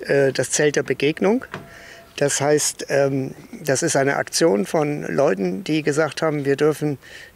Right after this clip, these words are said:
die deutsche Einheit nicht vergessen. Dreißig sollte eigentlich im dreißigsten Jahr, also letztes Jahr sein. Nun ist es dreißig plus eins geworden.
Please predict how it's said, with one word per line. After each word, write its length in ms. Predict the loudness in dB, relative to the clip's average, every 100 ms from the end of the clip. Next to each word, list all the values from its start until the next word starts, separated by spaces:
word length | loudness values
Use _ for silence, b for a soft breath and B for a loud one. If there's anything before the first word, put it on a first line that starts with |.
| -4
die 360 | 0 2 0 -4 -18 -20 -20 -8
deutsche 380 | 0 0 2 0
Einheit 360 | 0 2 0 0
nicht 200 | -2 0
vergessen. 480 | 0 2 0 -2 -6 B B B B B _ -16 -2
Dreißig 560 | 2 2 2 -2 -2
sollte 300 | 2 4 4
eigentlich 240 | 4 2 0
im 80 | 0
dreißigsten 500 | 2 2 2 2 2
Jahr, 360 | 2 2 0
also 180 | 0 2
letztes 380 | 0 0 -2 0
Jahr 120 | 2
sein. 300 | 2 2 2
Nun 240 | 0 -2
ist 160 | -2 -2
es 160 | -2 0
dreißig 480 | 2 2 0 -4
plus 240 | -2 -2 0
eins 320 | 0 0 0
geworden. 460 | 2 4 2 0